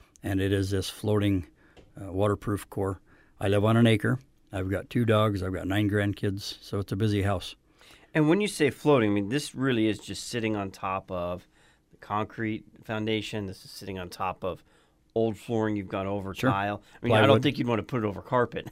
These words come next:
Speaker 2: <laughs>
Speaker 1: No, no, they have some restrictions on that. But you certainly can install most of these directly over a concrete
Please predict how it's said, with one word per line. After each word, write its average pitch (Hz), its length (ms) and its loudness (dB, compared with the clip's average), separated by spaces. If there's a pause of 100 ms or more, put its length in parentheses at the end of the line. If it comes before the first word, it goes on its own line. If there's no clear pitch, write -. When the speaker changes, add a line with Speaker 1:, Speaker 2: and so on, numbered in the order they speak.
Speaker 2:
<laughs> - 160 2
Speaker 1:
No, 120 220 8 (380)
no, 110 160 4
they 117 140 6
have 117 140 6
some 107 180 0
restrictions 104 460 0
on 98 140 0
that. 92 160 -4
But 113 120 -4
you 131 140 8
certainly 123 400 6
can 127 400 4 (380)
install 110 340 4
most 110 280 2
of 101 100 0
these 95 240 -2
directly 110 460 -2
over 101 400 0 (360)
a 98 140 -4
concrete 104 600 -2